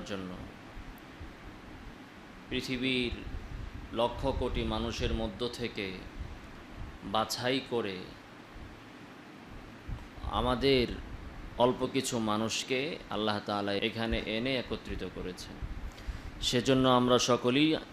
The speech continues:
শুকরিয়া জ্ঞাপন করছি, আলহামদুলিল্লাহ। মাদ্রাসায় এস-, আসতে পেরে,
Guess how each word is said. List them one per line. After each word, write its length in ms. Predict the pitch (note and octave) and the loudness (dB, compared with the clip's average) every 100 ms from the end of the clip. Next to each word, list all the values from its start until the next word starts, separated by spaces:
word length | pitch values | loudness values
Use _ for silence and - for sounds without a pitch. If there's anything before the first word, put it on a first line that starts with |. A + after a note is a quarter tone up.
| - | -10
শুকরিয়া 460 | - D3+ - C#3 B2+ | 0 2 6 8 8
জ্ঞাপন 380 | A2+ A#2 A2+ A2+ | 8 4 4 2
করছি, 320 | A2+ G#2+ A#2 | 2 2 4
আলহামদুলিল্লাহ। 1000 | G2+ F2+ B2 A#2 G#2 G2+ F#2 F#2 G#2 F#2+ E2+ - - - - - - - - - - - - - - - - - - - - - - - - - - - - - - | 2 2 2 2 2 0 0 2 2 2 -4 -12 -12 -12 -10 -10 -8 -6 -6 -6 -6 -4 -2 -2 -2 -4 -8 -8 -10 -10 -12 -14 -14 -16 -16 -16 -16 -16 -16 -14 0
মাদ্রাসায় 760 | A2 A#2 B2+ C#3+ - D#3 D#3 - | 2 4 6 6 6 6 6 4
এস-, 200 | B2+ - - | 2 0 -2
আসতে 360 | A#2+ G#2+ - D3 | 0 0 2 4
পেরে, 360 | C3 A#2+ G2+ | 6 6 4